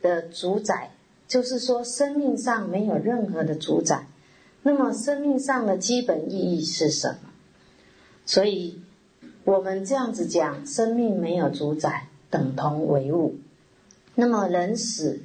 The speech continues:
就好像灯灭一样，所以在没有学佛的人，他会认为说，人呢，死了就算了。好，所以为什么会有人走上，呃，这个自杀的绝境，就是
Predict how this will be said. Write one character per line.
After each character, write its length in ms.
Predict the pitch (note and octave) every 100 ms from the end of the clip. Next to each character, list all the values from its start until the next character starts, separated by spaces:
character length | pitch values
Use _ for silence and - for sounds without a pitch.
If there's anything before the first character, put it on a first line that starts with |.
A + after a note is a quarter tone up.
| -
就 180 | - G#3
好 160 | - -
像 300 | - F3 D#3
灯 280 | F3+ F3 F3+
灭 180 | F#3+ E3+
一 220 | C#3 C3+
样， 240 | D3+ C#3+ - - - - - -
所 220 | - F#3
以 240 | F#3+ E3+ -
在 240 | G#3+ G#3+
没 160 | G3 G#3
有 140 | E3
学 260 | - E3+ F3
佛 220 | E3+ D#3
的 160 | D3+
人， 420 | C#3+ C#3 C#3 C#3+ C#3+
他 160 | E3
会 180 | E3 E3+
认 280 | D#3+ D#3+ D3
为 240 | B2+ C3
说， 420 | C3+ - C#3+ C#3 C#3 - _ - _ -
人 380 | - E3 D#3+
呢， 280 | F3 E3+ F3
死 320 | F3 - C#3+
了 300 | C#3+ D3 D3 - - - -
就 180 | G3+ F3+
算 420 | - F#3+ D3+ C3+
了。 100 | - - - - - - _ -
好， 180 | D3
所 220 | C#3+ - G3
以 140 | F3+
为 240 | F#3 A#3+
什 200 | G#3 -
么 160 | C#3 C#3
会 220 | C#3 F#3+
有 140 | D3+ C3+
人 320 | C3+ C3+ D3
走 240 | D3 B2
上， 440 | C3+ E3 D#3 C#3 - - -
呃， 80 | - - -
这 140 | -
个 100 | D#3
自 320 | C#3 - A3 F3
杀 300 | - D#3+ D3+
的 100 | C#3
绝 260 | C3 B2+
境， 280 | C3+ F3 D3+
就 140 | D3 C#3+
是 260 | - C#3+